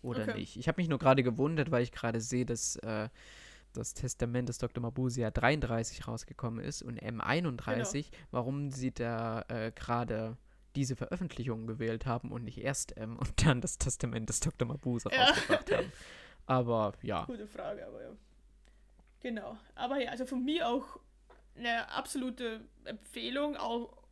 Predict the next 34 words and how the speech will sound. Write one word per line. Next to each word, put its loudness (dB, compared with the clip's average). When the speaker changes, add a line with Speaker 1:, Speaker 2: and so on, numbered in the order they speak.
Speaker 2:
auch 2
wenn 4
man 0
sich -6
vielleicht 0
denkt, 2
so, 2
hm, 4
das 0
Bild 4
schreckt 2
mich -6
mal, 0
der -6
Ton -4
schreckt -2
mich -4
ab, -2
finde 0
ich -2
als -6
alles 2
gar -2
nicht -4
so -4
schlimm, -2
auf -4
jeden -4
Fall, -10
kann -4
man 0
auf -8
jeden -4
Fall -4